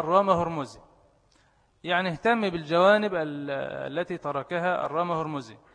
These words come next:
وكان كتابه أوعب من كتاب الرامة هرمزي. الحاكم أبو عبد الله صاحب المستدرك، يعني جاء بعده أبو نعيم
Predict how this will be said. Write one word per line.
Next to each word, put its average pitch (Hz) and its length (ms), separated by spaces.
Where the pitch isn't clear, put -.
وكان 220 420
كتابه 202 760
أوعب 202 540
من 175 140
كتاب 190 340
الرامة 180 360
هرمزي. 143 340
الحاكم 214 600
أبو 196 200
عبد 175 200
الله 135 360
صاحب 170 360
المستدرك، 135 560
يعني 190 400
جاء 214 320
بعده 202 720
أبو 156 160
نعيم 196 540